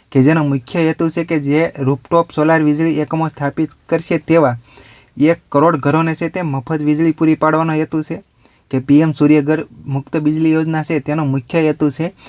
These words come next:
કે જે રૂફટોપ સોલાર વીજળી એકમો સ્થાપિત કરશે તેવા એક કરોડ ઘરોને છે તે મફત વીજળી પૂરી પાડવાનો હેતુ છે. પી એમ, પી એમ સૂર્યઘર મુક્ત બિજલી યોજના અંતર્ગત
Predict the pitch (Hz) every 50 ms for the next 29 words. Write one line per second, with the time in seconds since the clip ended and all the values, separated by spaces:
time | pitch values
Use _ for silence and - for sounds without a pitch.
0 | - - - - _ - 151 143 135 135 156 170 180 170 139 120 131 143 - -
1 | - 180 175 170 - - 156 151 160 160 160 151 147 143 143 156 160 160 156 156
2 | 147 - 160 165 160 156 - - 143 147 - 160 - - - 165 170 - - 175
3 | 170 - - - 156 165 170 147 117 - - 139 151 165 - _ _ - 147 143
4 | 160 170 165 139 135 139 151 160 160 156 151 170 165 160 - 196 220 - _ -
5 | - - - - - _ - 135 131 120 - 170 151 151 160 156 165 165 160 156
6 | 160 165 165 160 - 165 160 160 165 165 170 165 160 165 - 170 165 - - 170
7 | 175 _ _ _ _ _ _ _ _ _ _ _ _ _ _ _ - - 160 170
8 | 190 190 170 - - - - - - - - - - _ _ - 156 160 180 196
9 | 196 175 - 180 170 180 180 165 151 180 190 180 160 151 160 - - 185 170 165
10 | 170 160 160 180 185 165 151 156 151 151 160 165 170 - 156 165 180 175 175 147
11 | 127 127 123 120